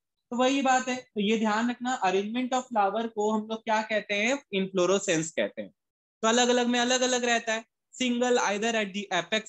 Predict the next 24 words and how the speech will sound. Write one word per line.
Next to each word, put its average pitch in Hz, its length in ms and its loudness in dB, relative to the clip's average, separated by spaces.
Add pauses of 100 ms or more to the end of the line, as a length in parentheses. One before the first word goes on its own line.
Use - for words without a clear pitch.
हो 208 120 0
सकता 208 360 -2
है, 202 200 2
terminals 196 600 0
पे 214 100 -4
पाया 202 320 0
जा 196 200 0
सकता 202 320 -6
है, 196 180 0
तो 196 140 -6
उससे 190 220 -2
कोई 220 160 0
दिक्कत 220 340 -2
नहीं 214 240 0
है, 202 120 -2
axial 220 440 0
of 208 120 2
the 180 180 -2
leaves 185 300 0
में 214 120 -2
पाया 202 300 -2
जा 196 160 -2
सकता 196 300 -6
है। 202 140 -4